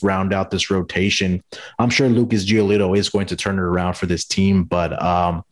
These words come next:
you know, that N L Central, or sorry, the A L Central is, is, is, is possibly wide open. I mean, I think the surprising team, another team that we picked to kinda look out for and probably take the over on their regular season wins was the Kansas City Royals. Right now, they're sitting in first place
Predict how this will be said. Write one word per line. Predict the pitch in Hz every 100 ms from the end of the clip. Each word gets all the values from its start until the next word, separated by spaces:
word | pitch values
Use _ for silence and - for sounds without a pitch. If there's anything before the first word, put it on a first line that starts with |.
| - - - -
you |
know, | 120
that | 113 120
N | 120 127
L | 110
Central, | - 110 120 - 98
or | 87 104
sorry, | 120 101
the | 92 82
A | 107 101
L | 92
Central | - 104 104 82 85
is, | 78 90
is, | 76 76 - _
is, | - 85 - 85
is | 87 - -
possibly | 95 101 101 82 90
wide | 92 95 90
open. | 82 101 104 90 82
I |
mean, | 90 92
I | 90
think | 101 104
the |
surprising | 92 95 - 98 98 95 87
team, | 117 113 98 - - - - _
another | 110 117 120
team | - 135
that | 113 95
we | 110
picked | - 113 131 -
to |
kinda | 101 104 101
look | 98 95
out | 95 120
for | 110 95
and | 90
probably | 101 101 98
take | 104 -
the | -
over | 95 110 107 85
on | 95 95
their | 95 90 92
regular | 101 98 95
season | - 104 92 85
wins | 82 139 107 95 - - - - _ -
was | 107 160
the | 101
Kansas | - 107 98 95
City | 113 95
Royals. | 85 92 120 120 85 -
Right | 101
now, | 98 120
they're | 113
sitting | 87 107 104
in | 98
first | 82 107 - -
place | 127 123 117 -